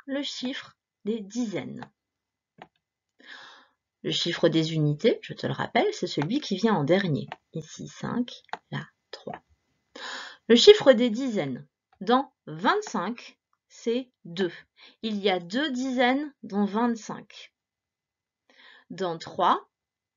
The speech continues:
dans trente-trois, il y a trois dizaines. Il y a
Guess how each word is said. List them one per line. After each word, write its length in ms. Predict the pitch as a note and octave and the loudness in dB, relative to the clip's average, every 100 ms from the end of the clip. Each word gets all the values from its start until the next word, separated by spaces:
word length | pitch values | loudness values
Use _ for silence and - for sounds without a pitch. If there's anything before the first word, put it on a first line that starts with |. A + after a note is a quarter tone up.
| _ - | _ -8
dans 140 | F#3 | -6
trente-trois, 640 | E3+ C#4+ E4+ - G3+ G3+ - - | -4 -4 -4 -2 2 2 2 -6
il 200 | G#3+ F#3 | -8 -6
y 120 | F3 | -4
a 200 | E3+ B3+ _ _ - | -4 -4 _ _ -20
trois 360 | - - A3+ | -14 -8 -6
dizaines. 600 | G#3+ F3+ E3 C#3+ - - - _ _ _ _ - _ - - _ A3+ | -6 -12 -14 -16 -18 -20 -20 _ _ _ _ -20 _ -20 -20 _ -6
Il 300 | A3 G#3 G#3 | -4 -2 2
y 80 | |
a 240 | G3+ D#3+ | 2 0